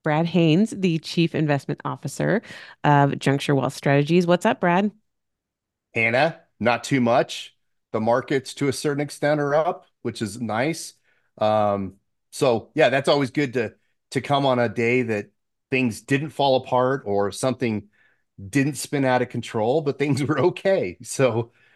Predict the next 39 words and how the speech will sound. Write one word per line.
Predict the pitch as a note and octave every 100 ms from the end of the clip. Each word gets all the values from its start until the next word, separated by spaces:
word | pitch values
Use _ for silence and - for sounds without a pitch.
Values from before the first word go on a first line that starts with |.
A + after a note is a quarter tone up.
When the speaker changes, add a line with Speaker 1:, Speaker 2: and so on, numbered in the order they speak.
| _
Speaker 2:
uh, | - A#2 B2
I'm | B2
glad | A#2+ C3 B2+
to |
be | B2 A2+
here. | F#2+ D#2 _ _ _ _
Speaker 1:
Yeah. | F3+ B3 F4+ B3 D3 C#3+
So | D#3+ - D#4 D4+ E3 D3 D#3+ A#3 - - _ _ _ -
today, | F#3+ C4+ E4 E3
w-, | F3 E3+
before | - D#3+ F3+ E3+
we | F3+ F3+ G3+ F#3+
started | - G3
recording, | G3+ G#3 G3 D#3+ E3+
we're | F3+ F#3+
talking | G3 F3 F#3+
about, | F3 E3 D#3+ E3 - _ _
hey, | E3+
you | F#3 D#3+
know, | E3
what's | D3+ E3+
going | - F#3 F#3+
on, | D#3+ G3
what's | F3+ -
happening | - D3+ E3+ F3+
in | E3+
the |
markets. | D#3 C#3+ D#3+ F3 - - - - - _
And, | F3 E3 D#3 D#3
um, | D#3+ D#3 D3+ D#3 -
you | - C#3+ F#3 F#3 -
started | - F3+ F3 E3+
talking | F3+ F3+
a | E3
little | E3+
bit | E3+ F3
about | E3+ D#3+ D#3+ D#3+ - _ -
last | F3+ C4 -
year | C#3 - D#3+